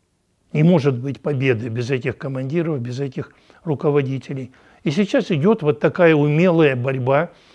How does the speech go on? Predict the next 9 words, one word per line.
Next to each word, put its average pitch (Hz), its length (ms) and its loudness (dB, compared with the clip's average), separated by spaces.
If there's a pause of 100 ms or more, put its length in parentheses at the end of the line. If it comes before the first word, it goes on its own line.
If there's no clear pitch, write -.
(340)
Я 147 80 -4
не 147 120 0
случайно 151 600 -4 (500)
вернулся 147 520 0
аж 127 120 -4
к - 40 -20
Первой 135 380 0
мировой 135 500 -6
войне. 135 440 -4